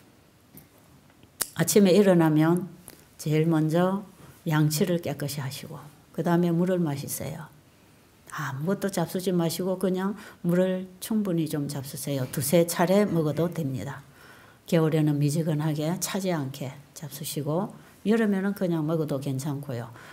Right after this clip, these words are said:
물에는 뭘 넣어서 삶아서 우려서 먹지 마시고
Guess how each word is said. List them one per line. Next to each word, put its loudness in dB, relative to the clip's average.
물에는 8
뭘 6
넣어서 4
삶아서 0
우려서 0
먹지 -4
마시고 -8